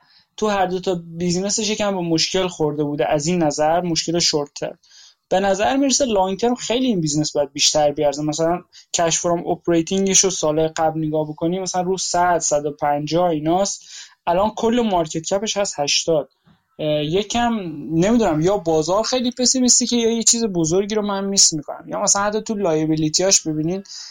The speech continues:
یه بخش زیادش، اه، مثلاً نهصد میلیون، یه بیلیون دلارش فقط دیفرد، اه، رونیوه، یعنی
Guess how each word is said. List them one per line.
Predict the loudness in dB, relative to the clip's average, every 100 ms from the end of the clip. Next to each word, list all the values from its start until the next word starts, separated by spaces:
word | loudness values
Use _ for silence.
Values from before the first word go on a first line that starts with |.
| -20 -20 _ -2
یه | 0 0
بخش | 0 0 0
زیادش، | 0 2 2 2 2 0 0 2 4 4 0
اه، | -2 -4 -6 -12 _ _ _
مثلاً | -2 0 2 2 0 0
نهصد | 0 2 0 0
میلیون، | 0 0
یه | 0 2
بیلیون | 0 0
دلارش | 0 0 0 0
فقط | 0 0 -2
دیفرد، | -4 -4 0 0 -2 -4 _ _ -16 -12 -6
اه، | -4 -2
رونیوه، | 0 2 2 2 2 2 0
یعنی | 0 2 2